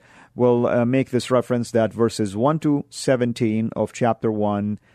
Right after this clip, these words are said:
deal with righteousness. In other words, why we need this righteousness. Because the case will be built now, uh, right after this, in terms of where we at without this righteousness. What is our state,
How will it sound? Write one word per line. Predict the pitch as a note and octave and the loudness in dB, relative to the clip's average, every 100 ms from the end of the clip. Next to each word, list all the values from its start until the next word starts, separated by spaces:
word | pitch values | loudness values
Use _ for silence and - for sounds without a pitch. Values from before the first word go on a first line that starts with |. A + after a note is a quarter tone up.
| _ - G#2+ | _ -14 -2
deal | B2+ B2+ B2 A#2+ - | 2 4 4 2 -2
with | - A2+ G2 | -2 0 0
righteousness. | A2 A2 - G#2 - F2+ - | 0 0 -2 -8 -8 -8 -6
In | A2+ | 0
other | D#3+ D3 | 2 4
words, | C3 A#2+ | 4 2
why | A2+ B2+ C#3 A#2 F2+ F#2 - _ _ _ | 0 4 4 2 0 -6 -14 _ _ _
we | A#2 A#2+ | -4 0
need | B2 G#2+ | 0 0
this | G#2+ - | -2 -2
righteousness. | G#2 F2+ F#2+ - - - - _ _ - - - | -2 -2 -6 -12 -12 -14 -18 _ _ -20 -12 0
Because | C#3 E3 | 2 4
the | C#3 | 2
case | D3 F#3+ A#3+ - | 4 4 4 2
will | E3+ | 2
be | D3+ D3 | 4 4
built | E3 D#3 B2+ | 4 4 2
now, | A#2+ A2 G2+ A2+ A#2+ - | 0 0 2 2 0 -2
uh, | A#2 G#2+ G#2+ - | 0 2 0 0
right | B2 C#3 | 2 4
after | C3 B2+ - G#2+ | 4 2 2 0
this, | G2 G2+ - - - - | 2 0 -4 -14 -12 -4
in | A#2 | -4
terms | A2 C3+ B2+ A2+ | 0 0 0 2
of | A#2 G#2 G2 _ | 2 0 -8 _
where | G#2+ A#2 D3 E3 | -4 2 4 4
we | C#3+ B2+ A#2 | 2 2 0
at | - D3 C#3 G#2+ - - | 0 2 2 0 -6 -6
without | B2 A2 A#2+ G#2 | -4 0 0 0
this | G2 - | -4 -4
righteousness. | F#2 F#2 - - - - - - _ _ _ _ _ _ | -4 -4 -8 -12 -14 -14 -20 -20 _ _ _ _ _ _
What | - D3 | 0 4
is | D3+ B2 | 4 2
our | C3+ B2 A2+ | 2 2 2
state, | - - - - C#3 A#2 - - | 0 -6 -2 2 2 2 -4 -16